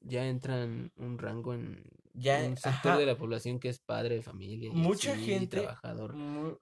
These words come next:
Speaker 1: Eh, ¿cómo se llam-, les llamaba ahora que eran primordiales? O sea, que
Speaker 2: Esenciales para los
Speaker 1: Esencial,
Speaker 2: trabajos,
Speaker 1: ¿no?
Speaker 2: ¿no?
Speaker 1: Ajá, esencial.
Speaker 2: Pero también
Speaker 1: Sí.
Speaker 2: estamos en algún, en algún entendido, güey.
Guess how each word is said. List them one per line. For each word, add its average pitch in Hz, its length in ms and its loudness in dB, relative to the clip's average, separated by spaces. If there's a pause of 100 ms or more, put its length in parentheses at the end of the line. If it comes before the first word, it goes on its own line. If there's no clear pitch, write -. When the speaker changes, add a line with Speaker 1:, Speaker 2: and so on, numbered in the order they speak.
Speaker 1:
Eh, 117 320 -4
¿cómo 170 200 -2
se 170 140 -6
llam-, 113 180 -4
les 107 280 -8
llamaba 113 360 -8
ahora 113 200 -8
que - 140 -18
eran 117 320 -10 (120)
primordiales? 110 680 -6
O 123 40 -16
sea, 113 140 -10
que 110 260 -14 (1900)
Speaker 2:
Esenciales 135 760 0
para 131 200 0
los 120 80 -2
Speaker 1:
Esencial, 120 300 0 (240)
Speaker 2:
trabajos, 127 180 -4
Speaker 1:
¿no? - 60 -4
Speaker 2:
¿no? - 40 -2
Speaker 1:
Ajá, 107 220 -8
esencial. 110 300 -12
Speaker 2:
Pero 170 220 8
también 180 260 4
Speaker 1:
Sí. 208 80 4
Speaker 2:
estamos 208 340 4
en 156 120 0
algún, 143 520 -2
en 139 180 -2
algún 135 300 2
entendido, 135 680 -4
güey. 113 180 -18